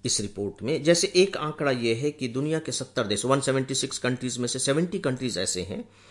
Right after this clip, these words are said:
जो उच्च आय श्रेणी में आते हैं, जिनकी income काफ़ी अधिक है, अच्छी है। खासकर भारत चूंकि दक्षिण एशिया में है, तो आप एक ये आंकड़ा विशेष रूप से अपने दिमाग में रख सकते हैं कि दक्षिण एशिया में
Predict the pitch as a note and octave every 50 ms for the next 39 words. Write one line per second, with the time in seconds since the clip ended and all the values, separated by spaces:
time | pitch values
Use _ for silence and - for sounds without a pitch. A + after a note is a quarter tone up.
0 | - - - - - - - - - - - - C3 B2+ D#3 F3 - - G3+ G3
1 | - - G3 - C3 B2 C3 C3+ C3+ C3 - - A2+ A2 G#2+ A#2 A2+ G#2 F#2 F2
2 | E2+ - - F2 E2+ - - G#2 C3 C#3 C#3+ C#3 D#3+ D#3+ C#3+ C3+ C3 A#2+ - D3
3 | D#3+ F#3 G#3 - - - - - - - A#2+ A2+ - - D3+ - - A#2 G#2 G2
4 | A2+ G#2+ - - - - - C3+ - - - - G#2+ F2+ E2 - - - - -
5 | - - - - - - - - - - - - - - _ _ _ _ - -
6 | - - - - F#3 G3 G3 - - G3+ E3 B2+ A#2+ C#3+ D3+ F3 F3+ F3 - E3+
7 | - - D3 C3+ C3+ C3+ - - D#3+ D3 C#3 B2+ - - C3 C3 B2+ B2+ B2 A#2
8 | A2 A#2 A2+ B2+ C#3+ - - A#2 A2 A2 G#2+ - - - - - - - A2 A#2
9 | A2+ - - - - - B2 A#2+ - - - - - - B2+ C3 D3+ D#3+ - -
10 | - B2 A#2+ A#2+ - A#2+ A#2+ A2+ G#2+ A2 G#2+ - A#2+ A2 - - D3+ E3+ E3+ -
11 | - D3+ - - - - A#2 A2 G2+ G#2 G#2 G#2 G#2 G#2 - G2 G2 F#2+ F#2 -
12 | - G2 F#2+ - - C3+ C3+ - C3+ G#2+ G2 C3 C3+ - - - - G#3+ G#3 G#3
13 | - A2 G2 - - - - F#2 F2 - - - -